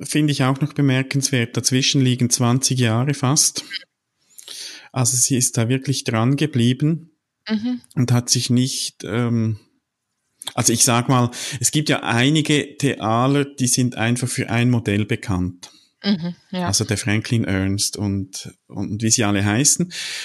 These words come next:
Speaker 1: Und das ist ja auch gut. Also die haben da etwas, etwas entworfen, beigetragen. Und bei mi-, bei ihr merkt man, da, da ist so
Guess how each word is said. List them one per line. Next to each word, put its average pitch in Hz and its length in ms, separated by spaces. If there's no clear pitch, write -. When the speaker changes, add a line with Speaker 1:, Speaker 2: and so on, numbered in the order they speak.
Speaker 1:
Und 120 120
das 123 100
ist 127 180
ja 104 120
auch 98 140
gut. 196 340
Also 139 140
die 139 100
haben 127 160
da 127 380
etwas, - 640
etwas - 480
entworfen, 139 500
beigetragen. 131 760
Und 123 80
bei 117 160
mi-, 131 320
bei 131 100
ihr 139 200
merkt 135 440
man, 127 220
da, 113 260
da 110 160
ist - 380
so 113 320